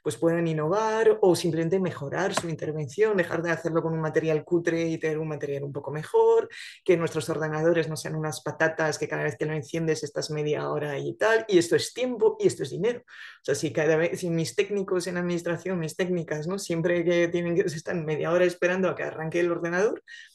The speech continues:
en media hora de su tiempo que ya estás pagando, que ha perdido. Entonces, pues si calculas, seguramente te sale más barato comprarle una buena computadora que mantenerle con la que tiene diez años y que no arranca. ¿Vale? Entonces, todo esto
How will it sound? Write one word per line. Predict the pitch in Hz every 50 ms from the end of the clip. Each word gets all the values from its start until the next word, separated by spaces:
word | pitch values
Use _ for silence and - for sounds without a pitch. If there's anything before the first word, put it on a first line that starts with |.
| _ _ _
en | 415 392
media | 359 214 - - 151
hora | 156 160 175
de | 180 165 -
su | - 151
tiempo | 180 190 190 220 -
que | 147 147
ya | 147
estás | 147 - 160 156 -
pagando, | - 180 175 175 180 185 196 240 339 - - -
que | - 143
ha | -
perdido. | - - - 151 190 226 214 - _ - - - - - - - _ _
Entonces, | 147 143 - - 139 139 - - 147 143 -
pues | - 165 143 - -
si | - -
calculas, | - 156 156 - - 208 226 262 277 330 294 - - -
seguramente | 170 165 156 156 156 160 160 175 185
te | 180
sale | - - 180 180 175
más | 175 175 151 165
barato | 165 156 151 - - -
comprarle | - 156 147 170 170 170 175 180 175
una | 175 170 170 170
buena | 160 170 170 170 160
computadora | 170 165 160 170 165 180 170 180 214 254 294 320 330 - -
que | - - 170 156 156 156 151
mantenerle | 151 151 147 143 147 143 147 147 151 156 180 185 190 185
con | - 170
la | 165 - -
que | - 80 78 78 156 151 151 143 -
tiene | - 160 - 156 156
diez | 156 151 143 - -
años | 160 170 196 208 190 180 -
y | - -
que | - 156 151 147
no | 151 143 143
arranca. | 139 - - 156 156 - - - _ _ _ - - - - - - - - - - -
¿Vale? | 160 156 156 180 220 233
Entonces, | 208 170 185 165 - - 170 160 156 156 -
todo | 202 202 214 220
esto | 226 220 - - 247 262 294 - - -